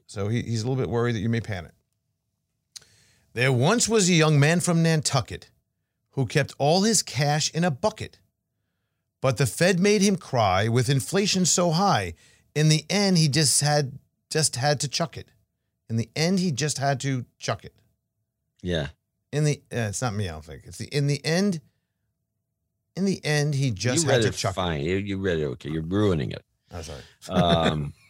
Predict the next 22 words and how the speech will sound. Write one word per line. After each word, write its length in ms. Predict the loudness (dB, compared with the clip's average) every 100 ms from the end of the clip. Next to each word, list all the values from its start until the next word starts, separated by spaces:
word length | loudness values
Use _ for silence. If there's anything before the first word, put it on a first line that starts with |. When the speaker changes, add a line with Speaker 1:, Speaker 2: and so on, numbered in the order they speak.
| _ _ _
Speaker 1:
<laughs> 1400 | -6 -2 -2 -2 -6 -8 -10 -10 -10 -12 _ -20 _ -2
Speaker 2:
well, 160 | 2 4
I 120 | 4
would 240 | 2 0
start 460 | 0 0 2 0 0
by 140 | -2
criticizing 680 | 0 0 2 2 2 2 0
the 100 | 0
use 300 | 0 0 0
of 80 | -2
the 100 | -2
tucket 560 | -4 -4 -4 -2 -4 -4
bucket, 320 | -2 0 0 -2
but 160 | 2
I 240 | 2 2 2
did 300 | 2 0 0
that 200 | -2 -2
myself 720 | -4 0 0 2 2 0 -6
once 400 | -10 -8 -8 -8
with 160 | -12 -8
the, 340 | -8 -4 -2
uh, 140 | -4